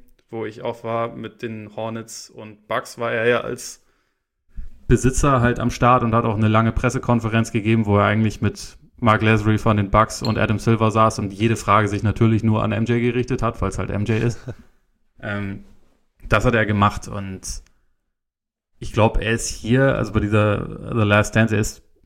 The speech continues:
Speaker 1: an der Produktion halt irgendwie auch mit beteiligt gewesen. Also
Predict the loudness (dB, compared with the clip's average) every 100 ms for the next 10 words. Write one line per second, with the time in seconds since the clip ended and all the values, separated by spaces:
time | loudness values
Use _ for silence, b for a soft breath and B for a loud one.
0 | _ _ 4 6 6 4 4 4 4 4
1 | 2 0 2 2 2 2 2 4 2 0
2 | -6 -8 -8 -8 -10 -8 -12